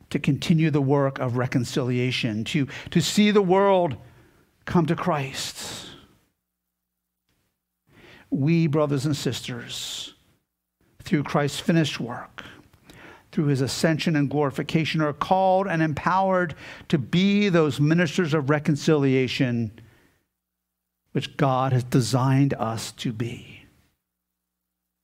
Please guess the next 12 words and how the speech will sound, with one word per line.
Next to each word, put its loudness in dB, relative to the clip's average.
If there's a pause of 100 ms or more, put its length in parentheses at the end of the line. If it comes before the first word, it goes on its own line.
(720)
And -4
don't -4
look -2
at -8
your 0
neighbor. 0 (1300)
That's -2
every 0
single 0
one 2
of -4
you. 0